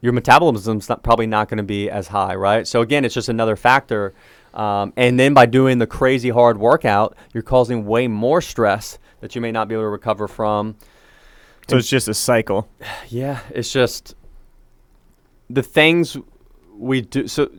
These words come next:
Speaker 1: we do. So then people start chasing this burn calories game, and you're really just applying way more stress and probably making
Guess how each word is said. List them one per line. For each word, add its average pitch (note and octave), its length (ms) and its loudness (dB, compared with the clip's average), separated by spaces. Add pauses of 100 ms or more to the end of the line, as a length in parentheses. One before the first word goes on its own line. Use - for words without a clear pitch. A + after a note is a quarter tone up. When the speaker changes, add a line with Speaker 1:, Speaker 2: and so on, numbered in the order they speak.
(120)
Speaker 1:
we C3 140 0
do. B2+ 280 2
So A#2+ 100 -2
then A#2+ 140 2
people A#2+ 160 0
start B2 200 0
chasing C3 460 0
this A2+ 160 -2
burn A#2+ 360 2
calories A2+ 480 0
game, A#2 420 -2
and A2 120 -6
you're A2 120 -2
really C3 220 -2
just A#2 140 -10
applying A2 560 -2
way G#2+ 160 0
more A2+ 200 -2
stress A2+ 420 2
and G#2+ 120 -8
probably B2+ 380 4
making A#2 460 -4